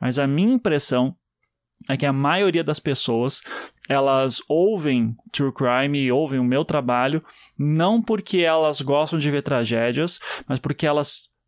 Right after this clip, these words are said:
têm interesse em entender como que é possível coisas assim acontecerem, elas querem entender por que isso acontece, e elas,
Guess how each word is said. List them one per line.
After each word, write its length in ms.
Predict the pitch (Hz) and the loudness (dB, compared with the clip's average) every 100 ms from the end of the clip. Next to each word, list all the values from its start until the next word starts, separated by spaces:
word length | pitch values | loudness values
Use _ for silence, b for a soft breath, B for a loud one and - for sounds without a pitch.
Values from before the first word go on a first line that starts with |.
| _ _ _ _ - | _ _ _ _ 0
têm 200 | 190 247 | 2 2
interesse 480 | 247 180 170 175 175 | 2 2 0 2 0
em 120 | 170 | 0
entender 800 | 170 170 156 135 147 175 156 - | 0 0 0 0 2 2 2 -2
como 240 | - 180 190 | -2 0 0
que 100 | 180 | -2
é 40 | |
possível 540 | 175 160 - 196 220 220 | -2 -2 0 0 0 0
coisas 300 | 175 160 143 | 0 0 0
assim 200 | - 151 | -2 -2
acontecerem, 640 | 147 139 131 - 127 156 | -2 -4 -2 -2 0 0
elas 180 | 147 139 | 0 0
querem 200 | 165 170 | -2 0
entender 420 | 175 156 139 170 | -2 -2 0 0
por 120 | 202 | -2
que 80 | 180 | -4
isso 100 | 170 | -4
acontece, 540 | 151 135 120 123 151 - B B 131 | -2 -2 0 -2 -2 -6 B B -4
e 100 | - | 0
elas, 360 | 156 175 175 - | 2 2 0 -2